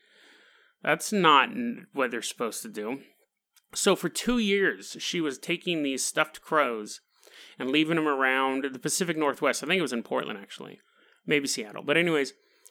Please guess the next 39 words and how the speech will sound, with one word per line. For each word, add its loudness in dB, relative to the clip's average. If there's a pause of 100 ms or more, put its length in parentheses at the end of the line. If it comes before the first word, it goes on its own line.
(520)
and 0 (300)
out 6
of 2
four 6
percent 0
of -4
all 4
the 2
ca-, -6
she 0
did 2
this, 0
like, 0
two -4
hundred -2
times -6
or -14
something -12
like -16
that. -8
Out 4
of 0
four 4
percent -2
of -6
these -6
cases, -4 (840)
the 0
bird 6
had 0
sex -2 (120)
with -8
the -8
dead -6
bird. -10 (280)
And 2
in -2
one 4
case, -6